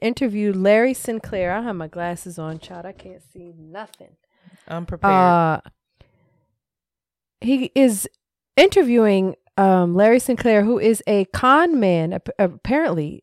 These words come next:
Speaker 1: uh, has served time for scamming, lying. But anyway, Larry said, "I don't care. I got a story to tell." Apparently had drug-fueled sex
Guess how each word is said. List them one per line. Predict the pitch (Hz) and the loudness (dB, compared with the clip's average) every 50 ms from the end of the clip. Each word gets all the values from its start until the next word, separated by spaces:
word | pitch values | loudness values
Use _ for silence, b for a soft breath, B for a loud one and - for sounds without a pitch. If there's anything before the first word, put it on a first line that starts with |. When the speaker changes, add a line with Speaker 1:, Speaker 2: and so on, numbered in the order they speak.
| - | -10
Speaker 1:
uh, | - 196 175 170 | -6 -4 -4 -2
has | 170 175 170 - | -2 -2 -2 -4
served | - - 220 202 196 - - | -4 -4 -4 -2 -4 -4 -8
time | - 208 214 202 202 208 208 214 214 | -8 -6 -6 -4 -4 -4 -4 -6 -8
for | - - - 196 190 180 175 170 170 175 _ _ _ _ _ - | -10 -10 -8 -4 -2 -2 -2 -2 -4 -6 _ _ _ _ _ -20
scamming, | - - - - 208 202 202 196 190 196 208 226 285 - _ _ _ _ _ _ _ _ _ _ _ _ _ - | -16 -16 -8 -4 -2 0 0 0 0 0 -2 -4 -6 -10 _ _ _ _ _ _ _ _ _ _ _ _ _ -6
lying. | 147 190 202 196 202 202 208 214 226 254 - _ _ _ _ _ _ _ _ _ _ _ _ _ _ _ - | -2 0 2 2 2 0 -2 -4 -6 -8 -12 _ _ _ _ _ _ _ _ _ _ _ _ _ _ _ -2
But | 170 175 208 | 2 2 4
anyway, | 262 330 359 330 220 160 165 170 170 175 | 4 2 2 0 0 0 0 0 2 2
Larry | 180 208 233 262 269 | 2 2 2 2 0
said, | - - 202 | 0 0 0
"I | 202 214 | 2 2
don't | 240 247 - | 2 0 -2
care. | - 220 196 | -2 -2 -2
I | 202 214 | 0 0
got | 220 208 190 | 0 -2 -2
a | 180 | -2
story | - - - 220 208 202 | -4 -6 -4 -4 -2 -2
to | 180 | -4
tell." | - - 196 180 160 156 160 175 - b b b | -6 -4 -2 -2 -2 -2 -2 -6 -10 b b b
Apparently | b b - 269 294 294 294 277 | b b -4 -2 -2 -2 -2 -2
had | 220 262 262 226 214 196 - _ _ _ _ _ _ _ _ _ 190 | -2 0 0 0 0 -2 -4 _ _ _ _ _ _ _ _ _ -20
drug-fueled | 156 - 196 208 233 269 311 - - - - 285 277 285 269 240 208 - | -16 -8 -4 -2 0 0 -2 -4 -8 -14 -10 -8 -4 -4 -2 -4 -4 -6
sex | - - - - - 392 466 453 - _ - - - - - - - | -12 -14 -12 -10 -8 -8 -8 -10 -12 _ -14 -14 -12 -14 -14 -16 -20